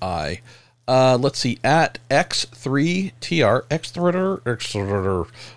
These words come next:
uh, also known as Amok, Amok, Amok from Twitter. You asked, "Did the chicken limo have to pass tech inspection before it was let out onto the track at I M S for Alex Palou to drive?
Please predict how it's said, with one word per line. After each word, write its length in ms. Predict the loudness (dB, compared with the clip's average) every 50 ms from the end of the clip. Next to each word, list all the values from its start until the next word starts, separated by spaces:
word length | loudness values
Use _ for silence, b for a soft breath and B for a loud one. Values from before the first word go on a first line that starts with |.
| B -2
uh, 380 | 2 4 4 4 4 4 2 2 2
also 320 | 2 0 2 2 0 0
known 220 | 2 2 2 2
as 400 | 2 2 2 2 2 0 -2 -4 b b b b b b _
Amok, 380 | -2 0 2 2 0 0 -2 -4 -4
Amok, 380 | 0 2 2 2 0 0 -4 -4
Amok 380 | -4 -2 0 0 0 0 -2 -4
from 240 | -6 -6 -4 -4 -4
Twitter. 400 | -2 0 2 2 4 2 2 -2 b b b b b b b b _
You 100 | -2 0
asked, 200 | 2 0 0 -2
"Did 100 | -2 -4
the 40 | -2
chicken 320 | 0 0 0 0 0 0 0
limo 300 | 0 0 0 -2 -4 b b b b b
have 200 | 0 0 0 0
to 60 | 0 0
pass 240 | 2 2 2 2
tech 220 | 0 0 -2 0 0
inspection 540 | -4 -6 -2 -2 0 0 0 -2 -8 -8 -8
before 300 | -8 -4 -2 0 0 0
it 20 |
was 160 | 0 -2 -2
let 180 | 0 2 4 4
out 140 | 4 4 2
onto 180 | 2 0 0
the 80 | -2 -2
track 300 | 0 0 0 2 2 0
at 40 | 0
I 120 | 0 0
M 100 | 0 0
S 180 | 0 -2 -2 -4
for 180 | -6 -6 -4 -2
Alex 240 | -2 -2 -4 -6
Palou 220 | -8 -6 -4 -4 -4
to 40 | -2
drive? 460 | 0 2 4 4 4 2 0 -2